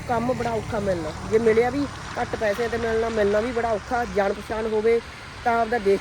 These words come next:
ਕੇ ਆਇਓ, ਇੱਕ ਆਪਦਾ ਰੂਮ ਦਾ ਪ੍ਰਬੰਧ ਪਹਿਲੀ ਕਰਕੇ ਆਇਓ, ਕਿਉਂਕਿ ਇੱਥੇ ਰੂਮ ਨਹੀਂ ਮਿਲਦੇ, ਰੂਮਾਂ ਦੀ ਬੜੀ ਸ਼ਾਰਟੇਜ ਹੋਈ ਜਾਂਦੀ ਹੈਗੀ। ਤਾਂ ਕਰਕੇ ਇਹ ਲੋਕਾਂ ਨੇ ਜਿਹੜਾ ਬਣਾਇਆ ਹੋਇਆ ਵੀ ਇੱਥੇ ਆ ਜਾਓਗੇ, ਤੁਸੀਂ ਮਰ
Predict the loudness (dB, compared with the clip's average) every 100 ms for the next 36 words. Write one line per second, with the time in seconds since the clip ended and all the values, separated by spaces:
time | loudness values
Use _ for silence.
0 | 0 0 2 2 2 0 2 2 2 -2
1 | -8 -8 -8 -2 2 4 6 6 6 6
2 | 4 6 4 6 6 4 2 2 0 2
3 | 4 4 2 0 0 0 2 2 0 0
4 | -2 -2 -8 -10 -6 -2 0 0 -2 -2
5 | -2 -4 -4 -6 -4 -4 -4 -4 -4 -6
6 | -6 -8 -8 -12 -14 -16 -16 -10 -4 -4
7 | -2 -4 -2 -2 -2 -2 -4 -2 -2 -2
8 | -4 -2 -2 -2 -2 -2 -2 -2 -2 -2
9 | 0 0 -2 -6 -14 -10 0 0 0 -2
10 | 0 0 0 -2 -2 -4 -4 -6 -2 -2